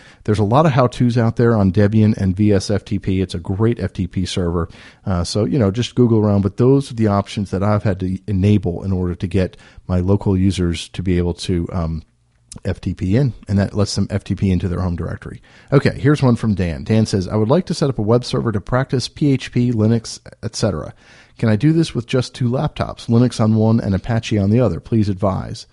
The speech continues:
Like your podcast a lot. Please keep it up." Well, Dan, actually, you don't need to use two computers for that. You can run,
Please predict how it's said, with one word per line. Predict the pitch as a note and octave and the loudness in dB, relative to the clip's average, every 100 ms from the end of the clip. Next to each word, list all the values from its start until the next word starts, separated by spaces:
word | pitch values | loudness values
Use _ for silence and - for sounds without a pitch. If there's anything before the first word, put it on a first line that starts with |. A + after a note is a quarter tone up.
| _ | _
Like | G#2+ G#2+ | -6 -4
your | - | -4
podcast | A2 A2 - A#2 - | -4 -4 -2 -4 -2
a | |
lot. | G2 F#2 - | -2 -4 -4
Please | - G2 | -4 -6
keep | - G2 G2+ | -4 -6 -4
it | |
up." | F2+ - - - - - - - - | -6 -8 -16 -20 -20 -20 -20 -20 -2
Well, | C#3 | 2
Dan, | B2 F3+ F3+ C#3+ | 4 4 4 0
actually, | E3+ G#3+ - A#2+ | -2 -2 -2 0
you | E3 | 4
don't | F#3+ C#3 | 2 4
need | C#3 F#3 D#3+ | 2 2 2
to | A2+ | 0
use | C3 C3 - | 2 0 -2
two | - C3 | -4 -4
computers | - - F3 C#3 F2 E2+ | -4 -2 -2 0 -2 -4
for | - F2 | -6 -6
that. | E2+ - | -6 -8
You | - A#2+ | -4 -2
can | E3+ C#3+ G#2+ G#2+ | 0 2 2 2
run, | C3 A#2+ G2 F#2+ | 2 2 2 0